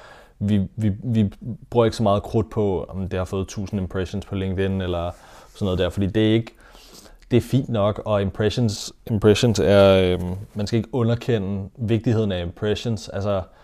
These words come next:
man kan bare se på, nu har jeg,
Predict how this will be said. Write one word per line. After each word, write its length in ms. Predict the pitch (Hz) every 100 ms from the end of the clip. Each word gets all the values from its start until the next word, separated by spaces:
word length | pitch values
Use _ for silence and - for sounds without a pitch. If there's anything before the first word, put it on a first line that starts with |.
| - -
man 120 | 101
kan 100 | 98
bare 140 | 90 101
se 420 | - 113 98 - - -
på, 460 | 113 107 101 98 92 - _ _ -
nu 120 | 113
har 160 | 110
jeg, 320 | 104 98 95